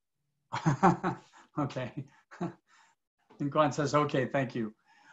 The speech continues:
Um, any other questions from the attendees?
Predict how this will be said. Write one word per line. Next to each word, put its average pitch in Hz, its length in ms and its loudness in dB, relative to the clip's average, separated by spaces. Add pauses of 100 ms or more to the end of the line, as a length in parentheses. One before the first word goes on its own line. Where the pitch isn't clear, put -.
(320)
Um, 135 460 2 (1400)
any 196 260 6
other 208 220 8
questions 226 640 4
from 214 280 6
the 190 240 4
attendees? 196 720 2